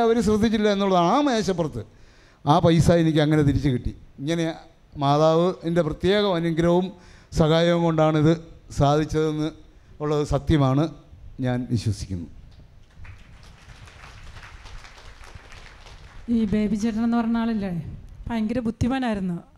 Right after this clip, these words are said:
Speaker 2: ഉടമ്പടി എടുക്കാൻ വന്നപ്പോഴേ ഒരു കാര്യം മറന്നു, സ്വന്തം കാര്യം എഴുതാൻ മറന്നുപോയി.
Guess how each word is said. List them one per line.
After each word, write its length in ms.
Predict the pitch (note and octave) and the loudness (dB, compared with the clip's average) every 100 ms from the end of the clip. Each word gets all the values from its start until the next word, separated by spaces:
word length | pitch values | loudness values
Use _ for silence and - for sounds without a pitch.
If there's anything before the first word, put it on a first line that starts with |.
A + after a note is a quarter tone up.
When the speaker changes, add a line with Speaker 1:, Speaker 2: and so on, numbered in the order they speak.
| - - - - | -20 -20 -16 -6
Speaker 2:
ഉടമ്പടി 560 | G#3+ B3+ C4 C4 C#4 D#4 E4 | -2 0 0 0 0 0 -2
എടുക്കാൻ 380 | A#3 - - B3+ B3 | -4 -8 -6 -2 -2
വന്നപ്പോഴേ 380 | A3+ G#3+ G#3 E3 - - _ _ _ B3+ | -2 -4 -4 -6 -10 -20 _ _ _ -6
ഒരു 100 | B3+ | -4
കാര്യം 280 | B3 G#3+ A3 | -2 -2 -2
മറന്നു, 200 | G#3 G3 G3+ | -2 -2 -2
സ്വന്തം 300 | A3+ G#3+ A3+ B3+ | -2 -4 -4 -4
കാര്യം 220 | A3+ G#3 | -4 -4
എഴുതാൻ 200 | G3 G3 G3 | -4 -4 -4
മറന്നുപോയി. 440 | F#3 E3+ F3 E3+ | -6 -4 -4 -4